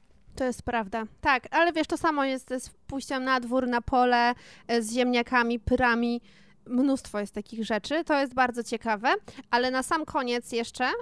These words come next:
mam taką, e, wisiankę na torcie, coś, z czego ja jestem zadowolona.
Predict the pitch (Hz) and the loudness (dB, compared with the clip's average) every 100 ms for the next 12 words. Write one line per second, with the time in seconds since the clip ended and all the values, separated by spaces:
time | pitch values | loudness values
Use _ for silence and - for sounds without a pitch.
0 | 247 247 247 262 247 262 240 240 240 - | -4 -2 -2 -2 -4 0 0 0 -2 -2
1 | 226 226 - 262 240 254 240 240 220 - | -4 -4 -4 -4 -4 -4 -4 -2 -4 -2
2 | 220 277 - - - 247 - 226 240 240 | -4 -6 -8 -12 -6 -6 -6 -4 0 2
3 | 226 - 214 208 208 208 208 180 - | 0 -4 -6 -2 -2 0 -2 -2 -8